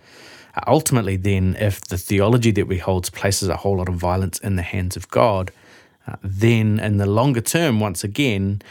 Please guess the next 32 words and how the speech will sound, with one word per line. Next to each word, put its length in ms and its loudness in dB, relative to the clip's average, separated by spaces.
uh, 140 0
we 120 2
begin 280 0
to 120 -2
manipulate 560 2
and 120 -4
utilize 400 0
that 160 -6
story 420 -4
to 120 -8
justify 640 -6
our 200 -6
own 300 -4
actions 460 -6
in 140 -12
the 80 -8
world. 280 -10
Uh, 100 -2
so 140 0
Queen 300 4
Mary 240 2
the 80 -6
First, 420 0
back 160 -2
in 80 0
the 60 0
sixteenth 400 -2
century, 500 0
has 240 0
this, 500 -4
you 60 -2
know, 300 -2